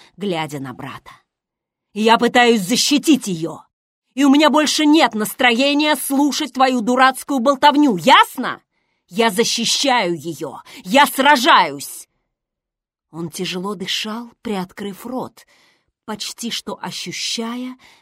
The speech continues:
как эфир пульсирует в нём из-за того, что он так разозлился. Элариан встал, двигаясь подчёркнуто медленно.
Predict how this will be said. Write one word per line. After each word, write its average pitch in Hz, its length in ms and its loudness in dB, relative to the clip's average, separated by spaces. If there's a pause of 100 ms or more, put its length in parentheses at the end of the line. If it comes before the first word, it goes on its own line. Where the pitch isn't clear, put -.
(160)
как 214 360 -8
эфир 220 500 -6
пульсирует 220 920 -8
в 156 60 -12
нём 165 340 -6 (240)
из-за 175 380 -10
того, 185 420 -8
что - 280 -8
он 240 160 -6
так 175 340 -10
разозлился. 135 840 -14 (1400)
Элариан 170 640 -6
встал, 214 720 -8 (800)
двигаясь 247 720 -2
подчёркнуто 143 920 -12
медленно. 107 720 -20